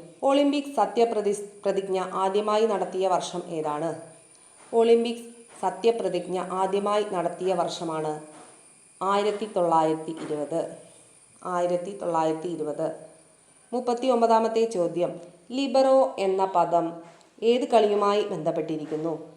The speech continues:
ലിബറോ എന്ന പദം ഏത് കളിയുമായി ബന്ധപ്പെട്ടിരിക്കുന്നു? വോളിബോൾ കളിയുമായി ബന്ധപ്പെട്ടിരിക്കുന്നു. ഉത്തരം ഓപ്ഷൻ സി, വോളിബോൾ. നാൽപതാമത്തെ ചോദ്യം. ബംഗ്ലാദേശിൻ്റെ ദേശീയ കളി ഏതാണ്?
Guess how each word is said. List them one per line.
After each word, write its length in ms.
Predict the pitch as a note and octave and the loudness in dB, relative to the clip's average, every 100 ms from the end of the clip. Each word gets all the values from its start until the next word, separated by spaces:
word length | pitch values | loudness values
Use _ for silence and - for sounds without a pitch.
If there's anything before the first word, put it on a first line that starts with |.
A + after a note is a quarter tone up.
| _ _ - | _ _ -4
ലിബറോ 600 | A3+ A3+ A#3+ A#3+ B3+ B3 | -2 2 2 4 2 0
എന്ന 460 | G#3 G3 G3+ G3+ G3+ - - - _ _ - | -2 -2 -2 -4 -12 -20 -20 -20 _ _ 0
പദം 440 | E3+ F3+ F3 F3+ | 2 2 -2 -2
ഏത് 240 | G#3 A#3 A#3 | 0 0 2
കളിയുമായി 480 | G3 F#3 F#3 F#3 | 2 2 0 0
ബന്ധപ്പെട്ടിരിക്കുന്നു? 1040 | G3 F3+ F3 E3+ F3 F3 F3+ F3 E3+ E3+ - - - - _ _ - | -2 -4 -4 -4 -4 -6 -6 -4 -6 -8 -14 -20 -20 -20 _ _ -6
വോളിബോൾ 800 | A3 A#3 A#3 A#3+ A3+ A#3 A#3 A#3 | 4 6 8 4 2 2 2 0
കളിയുമായി 540 | F#3 E3+ E3+ E3 E3 - - - _ | -4 -2 -2 -2 -2 -6 -14 -20 _
ബന്ധപ്പെട്ടിരിക്കുന്നു. 960 | E3 D#3+ D3+ D3 D3 D3 D3 D#3+ D#3 - | -8 -4 -4 -6 -8 -8 -8 -8 -8 -14
ഉത്തരം 580 | - - F#3 F#3 F#3 - - - | -16 -6 -4 -4 -6 -16 -16 -8
ഓപ്ഷൻ 320 | F3 - F3 | -8 -6 -8
സി, 380 | E3+ - F3+ F3+ | -8 -10 -10 -8
വോളിബോൾ. 680 | E3 D#3 D3+ D3 F3 F3 - - - _ _ _ _ - _ _ _ _ _ A#3 | -2 -2 -2 -4 0 0 0 -12 -20 _ _ _ _ -20 _ _ _ _ _ 2
നാൽപതാമത്തെ 640 | A#3+ A#3+ A#3+ A#3+ A#3+ B3 | 2 4 2 2 0 -4
ചോദ്യം. 500 | A#3 E3+ D#3+ E3 - - - - | -2 -2 -2 -4 -6 -16 -20 0
ബംഗ്ലാദേശിൻ്റെ 840 | A#3+ B3+ B3+ B3 C4 B3+ B3+ B3+ | 0 4 4 4 2 0 -2 -2
ദേശീയ 480 | G#3+ G#3 G#3 G#3+ G#3+ | 0 -2 -2 -4 -2
കളി 200 | G3 F#3+ | 0 -2
ഏതാണ്? 680 | D#3+ E3 D#3 D#3 E3 D#3 | -2 -4 -2 -2 -2 -4